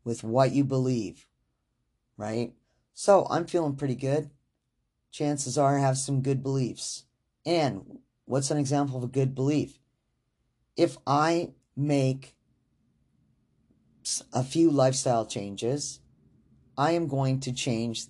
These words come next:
the trajectory of where I am headed. Yes or yes?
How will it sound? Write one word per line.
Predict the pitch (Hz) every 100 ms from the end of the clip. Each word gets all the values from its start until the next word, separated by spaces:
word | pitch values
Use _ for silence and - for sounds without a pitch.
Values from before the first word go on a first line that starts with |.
| -
the | 120
trajectory | - 120 98 123 147 - 180 147 92 110 - _ _ _ _ _ 175
of | 175 127
where | 113 120 127 -
I | 117 143
am | - 165
headed. | 160 190 220 139 - - _ _ _ - _ _ _ _ _ _ _ _ - - - _ -
Yes | 123 143 147
or | 175
yes? | 170 190 180 - - -